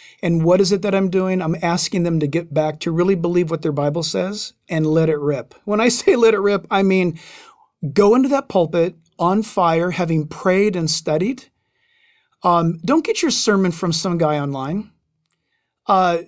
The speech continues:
don't say, "Lord, bless my scrambled eggs and the message today." I'm talking about get your heart on fire, know what you believe,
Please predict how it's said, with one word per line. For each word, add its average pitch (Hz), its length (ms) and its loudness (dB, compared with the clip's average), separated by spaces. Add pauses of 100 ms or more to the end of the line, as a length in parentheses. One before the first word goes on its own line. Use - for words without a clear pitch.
(140)
don't 269 220 2
say, 233 280 2
"Lord, 196 380 0
bless 208 320 2
my 202 80 0
scrambled 190 560 0
eggs 185 320 0
and 165 180 -2
the 151 60 -2
message 175 520 -4
today." 120 500 -10 (920)
I'm 370 140 0
talking 415 340 -2
about 180 400 0
get 311 240 0
your 311 160 0
heart 240 320 0
on 185 240 0
fire, 196 680 0
know 208 240 4
what 330 160 2
you 226 180 -2
believe, 175 640 -2